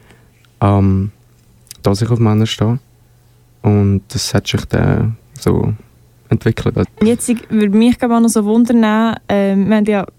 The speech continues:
Speaker 2: vorhin schon ein paar Mal erwähnt, eben die, ähm, L G B T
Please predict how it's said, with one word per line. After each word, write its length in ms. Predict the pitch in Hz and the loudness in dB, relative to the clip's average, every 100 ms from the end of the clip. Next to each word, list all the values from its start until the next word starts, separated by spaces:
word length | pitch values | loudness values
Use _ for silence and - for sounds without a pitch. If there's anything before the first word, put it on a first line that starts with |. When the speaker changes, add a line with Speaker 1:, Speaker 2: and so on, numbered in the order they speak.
| - | -18
Speaker 2:
vorhin 340 | - 208 208 | -4 -2 -2
schon 140 | - 202 | -2 -4
ein 80 | |
paar 160 | - 208 | -2 0
Mal 200 | 208 196 | 0 0
erwähnt, 460 | 196 196 208 226 226 | -2 -2 0 0 0
eben 160 | 202 | -2
die, 200 | 196 208 | -2 0
ähm, 480 | 202 196 196 196 190 - | 0 0 -2 -2 -2 -2
L 160 | 202 | -4
G 160 | 208 202 | -2 -6
B 180 | - 196 | -4 -4
T 320 | - 214 208 | -2 -2 -2